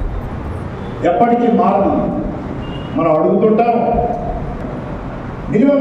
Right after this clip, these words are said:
సపోర్ట్ ప్రైస్ మాత్రం ఇవ్వరు. ఎందుకంటే మొత్తము కార్పొరేట్ జీవితాలే తలకిందులు అవుతుంది. మినిమం సపోర్ట్ ప్రైస్ ఇస్తే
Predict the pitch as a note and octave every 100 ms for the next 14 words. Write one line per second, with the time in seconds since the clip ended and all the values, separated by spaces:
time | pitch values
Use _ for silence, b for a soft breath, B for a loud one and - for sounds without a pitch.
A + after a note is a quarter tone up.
0 | - A3 G#3+ G#3 G3 G3 - - F#3+ E3
1 | - - - G#3 A3+ G#3+ G#3+ - - C4
2 | A#3+ A#3 - A#3+ G3+ G3 G3 G3 E3+ -
3 | G3+ G3+ G3 G3 - F3+ D3+ D3 C#3 D3
4 | D#3 - - - - C#3+ C#3 C3 -